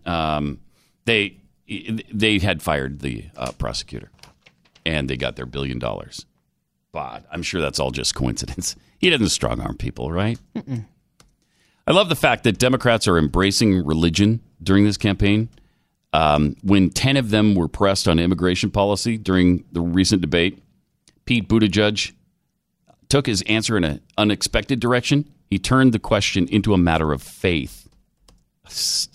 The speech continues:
Speaker 1: it's, this is despicable. But Buttigieg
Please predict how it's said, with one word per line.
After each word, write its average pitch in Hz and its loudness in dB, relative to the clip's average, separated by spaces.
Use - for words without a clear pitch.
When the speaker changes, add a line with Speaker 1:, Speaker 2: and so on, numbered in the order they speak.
Speaker 1:
it's, - -6
this 139 0
is 104 -4
despicable. 62 -4
But 151 4
Buttigieg 117 2